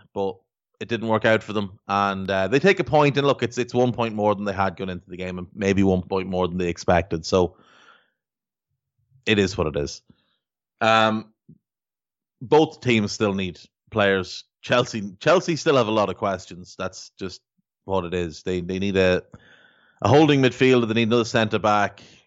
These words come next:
Mendy is due to start in goal, I think, next weekend. Uh, whether he's the answer or not remains to be seen, but they still need work. And West Brom, they need goals,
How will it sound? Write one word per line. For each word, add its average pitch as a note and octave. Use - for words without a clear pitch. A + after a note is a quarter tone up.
Mendy B2+
is A2
due A2+
to G2+
start G#2
in F#2+
goal, G2+
I F#2+
think, G2
next G2+
weekend. G2
Uh, F#2+
whether G2+
he's F#2+
the F#2+
answer F#2
or F2
not F2
remains F2
to -
be D2+
seen, F#2
but E2+
they G2
still F#2+
need F2
work. F2
And A2
West B2
Brom, G#2
they G#2
need G2+
goals, G#2